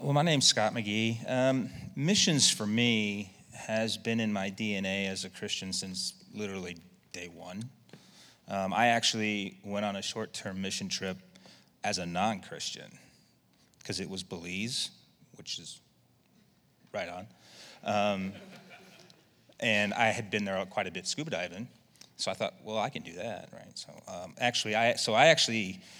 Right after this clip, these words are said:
started this, uh, this Christian journey at three o'clock in the morning in the middle of the Belizean rainforest. So,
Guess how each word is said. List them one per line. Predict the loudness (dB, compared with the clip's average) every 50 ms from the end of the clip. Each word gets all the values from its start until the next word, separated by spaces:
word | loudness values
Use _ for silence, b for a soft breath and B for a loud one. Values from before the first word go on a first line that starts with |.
| B B B B
started | 2 4 4 6 6 6 6 6 4 2 -2 -2
this, | -2 -2 0 2 2 2
uh, | 0 0 -2 -4 -4 -6 -8 -10
this | -8 -8 -8
Christian | -8 -10 -10 -8 -8 -8 -6 -8 -8
journey | -8 -8 -8 -8 -6 -8 -8 -10 -12 -14 -18 -20 -20 _ _ -16
at | -14 -14 -14 -12
three | -10 -6 -4 -4
o'clock | -4 -4 -4 -6 -6 -6
in | -10 -14
the | -10
morning | -8 -8 -6 -6 -8 -8
in | -10
the | -10 -10
middle | -10 -8 -8 -8 -8
of | -8 -8
the | -10
Belizean | -12 -12 -12 -10 -10 -10 -10 -10 -10 -12 -12 -12 -14
rainforest. | -14 -14 -12 -14 -14 -14 -14 -14 -12 -12 -12 -8 -6 -6 -6 -4 -2
So, | -2 -2 -2 -2 -6 -6